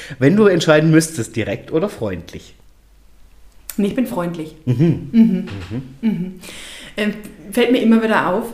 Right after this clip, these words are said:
Speaker 1: Aha.
Speaker 2: ähm, dass ich, ich bin freundlich,
Speaker 1: Mhm.
Speaker 2: ähm, und direkt fällt mir manchmal schwer.
Speaker 1: Mhm.
Speaker 2: Ne, für direkt brauche ich Beziehung.
Speaker 1: Mhm.
Speaker 2: Ne, dann klappt das wunderbar.
Speaker 1: Mhm.
Speaker 2: Aber sonst bin ich auf jeden Fall, also freundlich sowieso, das finde ich auch, ich kann auch freundlich direkt.
Speaker 1: Ja, natürlich.
Speaker 2: Ne?
Speaker 1: Ja,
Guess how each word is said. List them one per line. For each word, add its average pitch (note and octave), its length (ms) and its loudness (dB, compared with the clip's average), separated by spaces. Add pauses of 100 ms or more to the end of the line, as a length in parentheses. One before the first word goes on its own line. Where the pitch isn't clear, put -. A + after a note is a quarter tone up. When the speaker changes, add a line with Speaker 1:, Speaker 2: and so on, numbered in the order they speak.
Speaker 1:
Aha. A2 220 -8 (840)
Speaker 2:
ähm, F#3+ 200 2
dass F#3+ 160 0
ich, G3 220 -6
ich F3+ 120 -4
bin G3+ 120 0
freundlich, A3+ 760 0
Speaker 1:
Mhm. F#2+ 320 -6 (100)
Speaker 2:
ähm, G#3 340 0
und G3+ 160 0
direkt F#3 300 0
fällt G#3 200 -2
mir F#3+ 100 -2
manchmal E3+ 340 -4
schwer. D3 340 -10
Speaker 1:
Mhm. F#2+ 360 -2 (100)
Speaker 2:
Ne, B3+ 200 0
für G#3+ 100 2
direkt F#3+ 420 0
brauche - 200 0
ich - 60 -8
Beziehung. E3+ 640 -2
Speaker 1:
Mhm. G2 500 -6
Speaker 2:
Ne, B3+ 120 2
dann G3+ 160 0
klappt E3 200 -4
das E3+ 140 -6
wunderbar. E3+ 520 0
Speaker 1:
Mhm. C3 100 -2 (520)
Speaker 2:
Aber G#3 240 0
sonst A3 360 -2
bin A3 100 0
ich F#3+ 100 -2
auf F#3+ 120 -4
jeden A#3+ 200 0
Fall, - 200 -4 (300)
also F3 180 -4
freundlich F3+ 500 -2
sowieso, F3 340 -4
das G3 120 -6
finde F3+ 180 -6
ich E3+ 60 -8
auch, D#3+ 120 -8
ich F#3 80 -8
kann F3 140 -6
auch E3+ 100 -4
freundlich F3 380 -4
direkt. F3 460 -6
Speaker 1:
Ja, G2+ 160 -6
natürlich. F#2+ 420 -4
Speaker 2:
Ne? - 60 -4 (200)
Speaker 1:
Ja, G#2+ 80 -10